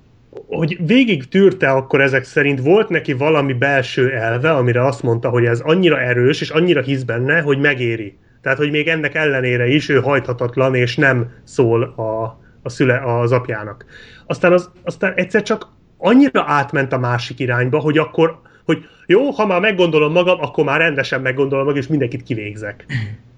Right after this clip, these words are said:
Tehát, hogy akkor hirtelen a nagyon,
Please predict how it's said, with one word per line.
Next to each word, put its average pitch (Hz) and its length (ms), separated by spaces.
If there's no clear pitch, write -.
Tehát, 147 160
hogy 165 240
akkor 170 260
hirtelen 180 440
a 151 100
nagyon, 156 480